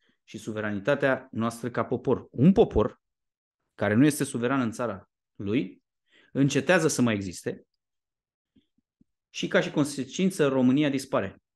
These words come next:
Pentru că, nu-i așa, România nu poate exista fără români. Nu putem sta cu mâinile în sân în fața înaltei trădări naționale de anulare a Constituției și a deciziilor Curții Constituționale.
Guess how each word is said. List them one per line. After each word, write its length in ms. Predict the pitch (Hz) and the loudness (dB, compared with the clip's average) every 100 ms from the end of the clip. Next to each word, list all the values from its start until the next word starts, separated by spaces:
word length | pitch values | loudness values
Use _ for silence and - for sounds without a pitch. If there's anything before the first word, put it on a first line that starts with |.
| _ _ _ | _ _ _
Pentru 200 | 117 110 | -8 -2
că, 60 | |
nu-i 100 | 110 | -2
așa, 500 | 104 - 127 123 - _ _ _ _ | -2 -2 -4 -4 -14 _ _ _ _
România 420 | - 110 113 131 127 | -6 -2 2 2 2
nu 80 | |
poate 240 | 123 123 120 | -2 -4 -6
exista 360 | 110 104 - | -8 -8 -8
fără 180 | - 117 | -6 -6
români. 380 | 113 127 92 - _ _ _ _ _ _ _ _ _ _ _ _ _ _ _ _ | -2 -2 -4 -8 _ _ _ _ _ _ _ _ _ _ _ _ _ _ _ _
Nu 200 | 107 170 | 0 2
putem 240 | 208 190 156 | 4 2 0
sta 220 | 156 139 | 0 0
cu 80 | 135 | 2
mâinile 280 | 135 117 | 2 2
în 60 | 101 | -2
sân 360 | - 151 175 - _ _ _ _ _ _ _ _ _ _ _ | -2 -2 -2 -10 _ _ _ _ _ _ _ _ _ _ _
în 160 | 117 | -6
fața 380 | 120 143 135 120 | -2 -2 0 -2
înaltei 460 | 117 117 156 139 120 | 0 2 4 2 -2
trădări 500 | 101 101 113 139 - _ _ _ _ _ | -6 -6 -6 -6 -16 _ _ _ _ _
naționale 760 | - 113 110 110 117 101 - _ | -6 -6 -2 -2 -2 -4 -8 _
de 120 | - | -4
anulare 560 | 110 113 117 147 135 - | 0 2 4 4 4 0
a 80 | 110 | -6
Constituției 760 | 110 98 - 95 - 95 - _ _ _ _ _ | -6 -8 -10 -14 -12 -14 -14 _ _ _ _ _
și 160 | - 135 | -4 0
a 40 | |
deciziilor 500 | 123 117 139 135 127 | 2 0 0 0 0
Curții 320 | - 131 123 120 | 0 -4 -4 -6
Constituționale. 760 | 113 107 104 113 104 87 - | -6 -6 -10 -6 -6 -8 -14